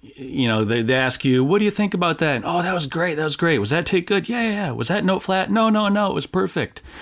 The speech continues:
You know, "What do you think about, you know, this mix?" "Oh, it's, it sounds wonderful." What are you doing? How is that helpful <laughs> to anybody? Just lying through your teeth, giving them what you think they want to hear. What you need to do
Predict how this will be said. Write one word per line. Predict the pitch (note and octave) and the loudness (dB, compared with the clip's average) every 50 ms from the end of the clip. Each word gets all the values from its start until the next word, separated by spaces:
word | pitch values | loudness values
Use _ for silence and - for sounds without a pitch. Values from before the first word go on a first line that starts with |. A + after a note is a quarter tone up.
| - - - - - - - | -18 -18 -20 -20 -18 -6 -2
You | A#2 A#2+ | 0 2
know, | C3 | 2
"What | C#3 E3+ F#3 | 2 2 2
do | F#3+ | 2
you | F3+ | 0
think | F3 - F3+ D#3+ - | 0 0 -2 0 0
about, | D#3 D#3+ D#3+ D#3 D3+ - | 0 2 2 2 2 2
you | D#3 | 2
know, | D3+ C#3+ | 2 2
this | C#3 C#3 F3+ E3+ - - | 2 0 0 0 0 0
mix?" | B2+ G#2 - - - - | 0 0 0 -4 -4 -2
"Oh, | A2+ A2+ G2 | 0 0 0
it's, | E2+ - - - - - | 0 -2 -6 -12 -12 -12
it | - | -6
sounds | - C3 A2 G2+ E2+ F2+ | -2 -2 0 0 -2 -2
wonderful." | A2 D#3 G3 G3 G3+ F3+ D#3+ - - - A2 F2 D#2 D2+ - _ _ _ _ _ - - - - - - _ _ _ _ _ _ - _ _ | -2 0 0 0 0 0 0 -2 -2 -2 -2 -2 -2 -4 -10 _ _ _ _ _ -20 -20 -20 -20 -20 -20 _ _ _ _ _ _ -20 _ _
What | - G2 F#2 G#2+ C3+ F#3 G#3 | -6 -4 0 2 2 4 4
are | A3 G#3+ | 4 4
you | F#3 E3+ D#3+ C3+ | 4 2 2 2
doing? | A2+ C#3 D#3+ E3 D3 G2+ F2 E2 | 2 2 2 4 2 2 0 -2
How | D#2+ - B2+ E3 A3 A#3+ B3+ | -4 -4 -4 -2 0 0 0
is | A3 D#3 C3+ | 0 0 2
that | F3 F3 F3+ - | 2 2 2 2
helpful | - C#3+ E3+ F3 - - - D#3 B2 | 0 0 0 0 -2 0 0 0 0
<laughs> | - - | 0 0
to | D3 C#3 - | -2 0 0
anybody? | C3 C#3+ E3+ F3+ F3 C#3 A#2+ G2+ F2+ E2+ E2 E2+ F2 - _ _ _ _ _ _ _ - - - | 0 0 0 0 0 0 0 0 -2 -2 -4 -6 -6 -8 _ _ _ _ _ _ _ -20 -16 -6
Just | - D3+ C#3+ - - | 0 0 0 0 2
lying | C#3 B2+ C#3 D3+ D#3+ D#3+ | 0 2 2 2 2 0
through | - - D#3 | 2 2 2
your | D3 D3 | 2 2
teeth, | - - D#3 C#3+ C3+ - - - - - B2 A2 A2 | 0 0 0 0 0 -2 -12 -14 -12 -8 -6 -6 -4
giving | A2+ C3 A#2+ A#2 C3 C3 | 0 0 2 4 4 4
them | C3 B2+ B2 | 4 4 4
what | B2 B2+ A#2+ A#2 | 2 2 2 2
you | A2+ A2 | 2 0
think | - - B2 B2 C3 B2+ | 0 0 0 0 0 2
they | - A#2+ A#2 | 2 2 2
want | A2+ A2 A2+ A2 G#2+ | 4 4 4 2 2
to | G2 | 2
hear. | G2 B2 A#2 F#2 E2 - - - - - - - - _ _ _ _ _ _ _ - - - - _ - | 2 2 0 0 -2 -6 -10 -20 -20 -20 -20 -20 -20 _ _ _ _ _ _ _ -20 -20 -20 -20 _ -8
What | - B2+ C3+ E3 E3+ | -4 -2 -2 0 2
you | D3+ D3 | 2 4
need | C#3+ D3+ E3+ F#3+ G3+ F3 - | 4 4 2 2 0 -2 -2
to | D3 A#2+ | -2 -2
do | G2+ F#2 B2+ C#3 C3+ G2+ E2 D#2+ F2+ A#2+ | -2 0 2 2 2 2 2 0 -4 -6